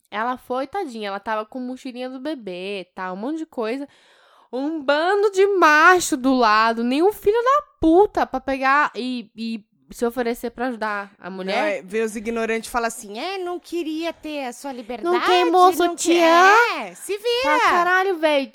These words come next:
Speaker 2: Pau no
Speaker 1: Não,
Speaker 2: cu.
Speaker 1: e tipo assim, não era questão de ser homem, mas tipo assim, poxa, eu tava cheia de coisa,
Speaker 2: Hum.
Speaker 1: ela tava cheia de coisa, e tinha um monte de homem que tava, tipo assim, ó, com a carteira no bolso.
Speaker 2: Sim.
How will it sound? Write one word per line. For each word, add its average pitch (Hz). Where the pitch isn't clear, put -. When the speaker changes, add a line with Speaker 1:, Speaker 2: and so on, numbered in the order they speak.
Speaker 2:
Pau 208
no 294
Speaker 1:
Não, 381
Speaker 2:
cu. 403
Speaker 1:
e 381
tipo -
assim, 339
não 320
era 381
questão 349
de 285
ser 269
homem, 226
mas 233
tipo -
assim, 285
poxa, 220
eu 294
tava 370
cheia 302
de 254
coisa, 202
Speaker 2:
Hum. 240
Speaker 1:
ela 311
tava 381
cheia 285
de 240
coisa, 220
e 220
tinha 294
um 302
monte 403
de 403
homem 381
que 370
tava, 359
tipo -
assim, 330
ó, 208
com -
a -
carteira 294
no 392
bolso. 180
Speaker 2:
Sim. 160